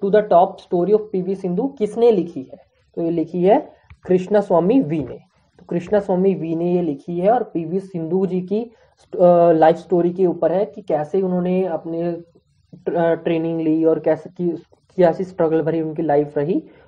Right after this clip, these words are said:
तो उसके ऊपर ये लिखी गई है। आगे बढ़ते हैं। What is the rank of शरथ कमल according to the latest आईटीटीएफ World Ranking twenty twenty? तो शरथ कमल बैडमिंटन प्लेयर हैं, टेनिस प्लेयर हैं, माफ कीजिएगा,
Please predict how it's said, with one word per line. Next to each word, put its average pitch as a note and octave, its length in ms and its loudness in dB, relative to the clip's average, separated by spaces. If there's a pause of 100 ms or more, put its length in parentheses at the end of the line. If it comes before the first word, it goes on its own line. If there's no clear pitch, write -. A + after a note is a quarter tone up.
तो - 100 -4
उसके - 200 -4
ऊपर D#3+ 240 0
ये F#3 120 4
लिखी D#3 300 0
गई B2+ 180 -12
है। - 120 -20 (720)
आगे D#3 200 4
बढ़ते - 320 -4
हैं। - 60 -20 (680)
What F3+ 240 6
is A#3 120 0
the F#3 160 4
rank F3 280 0
of G3 100 0 (240)
शरथ G#3 240 0
कमल F3+ 400 2
according D#3+ 420 2
to E3+ 60 -4
the E3+ 140 0 (100)
latest D#3+ 400 2 (120)
आईटीटीएफ E3 1000 -2
World D#3 280 4
Ranking D3 420 -2
twenty D3+ 380 -4
twenty? B2 360 -14 (540)
तो E3+ 100 -6
शरथ F3+ 300 -2
कमल G3+ 340 0
बैडमिंटन D#3+ 680 0
प्लेयर E3+ 280 2
हैं, F3 240 -6 (960)
टेनिस F#3 280 4
प्लेयर E3+ 300 2
हैं, E3+ 80 2
माफ D3+ 280 -2
कीजिएगा, D3+ 440 0